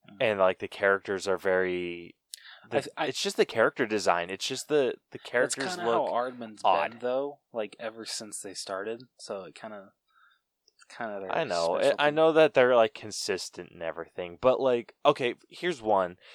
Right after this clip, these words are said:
Speaker 2: that wasn't stop motion that I didn't like because of the over-exaggerated characters. Uh, Addams Family. I mean, I love the movie. I thought it, the movie was really good. I didn't care for the Addams Family,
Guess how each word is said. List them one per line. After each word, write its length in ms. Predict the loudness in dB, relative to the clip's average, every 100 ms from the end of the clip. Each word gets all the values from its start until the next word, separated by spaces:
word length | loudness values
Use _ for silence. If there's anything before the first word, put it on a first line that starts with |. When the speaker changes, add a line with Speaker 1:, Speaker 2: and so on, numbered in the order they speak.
| 2
Speaker 2:
that 200 | 6 6
wasn't 380 | 10 10 8 -2
stop 260 | 4 4 4
motion 360 | 0 -2 -4
that 100 | -2
I 80 | -2
didn't 280 | -4 -6 0
like 260 | 0 0 -4
because 500 | -16 -4 2 2 2
of 140 | -4
the 120 | -2
over-exaggerated 920 | -2 -2 -6 -2 -2 -2 -4 -10 -10
characters. 640 | -6 -4 -4 -8 -14 -14 -18 _ -20 _ -4
Uh, 300 | 4 6 6
Addams 320 | 4 0 -2
Family. 480 | -8 -8 -8 -12 -16 _ _
I 60 | -2
mean, 140 | 2
I 100 | 4
love 280 | 6 6 4
the 80 | 0
movie. 540 | -2 0 -2 -8 -12 _ _ _ -6
I 80 | 4
thought 200 | 6 6
it, 140 | 2
the 120 | -2
movie 260 | -2 -2 -2
was 160 | -2
really 200 | -2 -2
good. 220 | 0 -2 0
I 120 | 0
didn't 340 | -2 -8 -10 -8
care 220 | -6 -6
for 260 | -4 -4
the 80 | 0
Addams 340 | 0 0 -4 -8
Family, 640 | -6 -4 -6 -10 -12